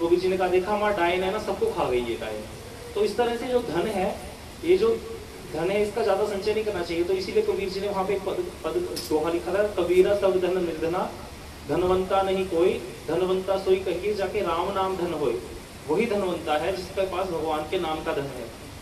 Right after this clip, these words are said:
वही सच्चा धनवान है। तो ये भी गिरिराज जी की जो, जो लीला हुई, इसके माध्यम से भगवान ने, लेकिन हमारे गुरुदेव कुछ और बताते थे।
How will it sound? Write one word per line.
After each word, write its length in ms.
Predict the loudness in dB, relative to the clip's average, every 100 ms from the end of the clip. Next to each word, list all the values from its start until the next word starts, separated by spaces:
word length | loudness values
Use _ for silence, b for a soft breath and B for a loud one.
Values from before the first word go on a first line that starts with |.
| 0
वही 200 | 2 2
सच्चा 360 | -2 -2 0
धनवान 420 | 2 0 -2 -4 -4
है। 120 | -8 -12 -14 -16 -16 -16 -16 -16 -16 -16 0 4
तो 60 |
ये 240 | 6 6 4
भी 220 | 4 0 -2 -6 -8 -2
गिरिराज 420 | 2 4 4 2
जी 60 |
की 140 | -6 -6 -10 -12 -12 0 4
जो, 180 | 4 4 -6 -12 -12 -10 -10 -10 -12 -14 0
जो 80 | 4
लीला 300 | 6 6 6
हुई, 220 | 8 8
इसके 280 | 4 2 2
माध्यम 260 | 2 2 0
से 120 | 0
भगवान 360 | 2 4 2 0
ने, 80 | -2 -4
लेकिन 200 | -6 -4
हमारे 300 | -4 0 4
गुरुदेव 300 | 4 6 6
कुछ 240 | 4 2 -2
और 120 | -2
बताते 340 | -2 -4 -4
थे। 120 | -4